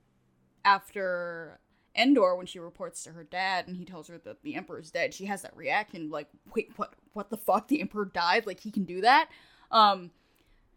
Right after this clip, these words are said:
no, seriously, <laughs> though. Um, but she, like, breaks her, like, you know, her, her, her good, like, you know, standing up straight, um, proper, um, at attention military form.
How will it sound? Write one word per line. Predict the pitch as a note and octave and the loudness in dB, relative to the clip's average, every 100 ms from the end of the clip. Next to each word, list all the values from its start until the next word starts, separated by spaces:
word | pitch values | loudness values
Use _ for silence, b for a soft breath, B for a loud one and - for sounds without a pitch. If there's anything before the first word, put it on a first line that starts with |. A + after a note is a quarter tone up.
| _ - | _ 10
no, | C#4 | 12
seriously, | - F4+ D4+ A3+ | 12 8 8 6
<laughs> | A3 | 6
though. | A#3 B B B B B | 6 B B B B B
Um, | A#3+ A3+ G#3 G3+ - - _ _ _ _ - | 10 12 10 4 -8 -20 _ _ _ _ 8
but | C#4 C4+ | 10 12
she, | D4 | 12
like, | C4 A3+ | 12 10
breaks | B3+ - | 6 6
her, | C4+ | 6
like, | A3+ G3+ - | 6 6 2
you | A#3+ | -6
know, | A3 F#3+ | -6 -6
her, | G#3 - - | -8 -8 -6
her, | G#3+ G3+ G3 - | -4 -2 -2 -2
her | G#3 | -6
good, | F#3 G3 F#3+ | -4 -4 -2
like, | F3+ F3+ | -4 -6
you | |
know, | F3+ | -10
standing | F3+ F#3+ F3+ | -8 -8 -8
up | F3 | -12
straight, | - F#3 F3 E3+ - | -10 -6 -4 -4 -6
um, | F#3+ F3 F3+ F3+ - | -8 -8 -10 -18 -4
proper, | F3 - F3+ E3 F3 - - | -2 -2 -4 -6 -8 -12 -4
um, | F#3+ F3 | -4 -2
at | F3+ F3+ | -2 -2
attention | F3+ F#3 F#3+ F3+ | -4 -12 -10 -8
military | F#3+ G3 F3+ | -6 -6 -8
form. | F3+ E3+ D#4 | -6 -8 -8